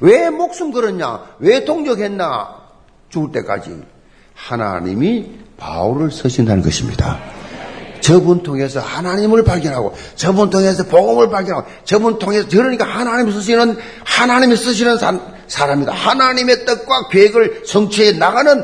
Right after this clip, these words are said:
이 바울이기 때문에 어떤 인간적인 어떤 조건을 보지 않고 생명 걸고 바울 사역에 동력했어요.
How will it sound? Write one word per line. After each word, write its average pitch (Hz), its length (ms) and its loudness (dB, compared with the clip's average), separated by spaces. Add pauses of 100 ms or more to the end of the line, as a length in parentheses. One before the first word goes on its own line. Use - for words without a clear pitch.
(140)
이 247 180 0
바울이기 254 540 2
때문에 269 580 -4 (680)
어떤 208 360 2
인간적인 285 760 0
어떤 226 380 2
조건을 240 380 2
보지 175 260 0
않고 131 680 -2
생명 330 840 -6
걸고 180 640 2
바울 135 300 0
사역에 131 580 0
동력했어요. 87 580 -4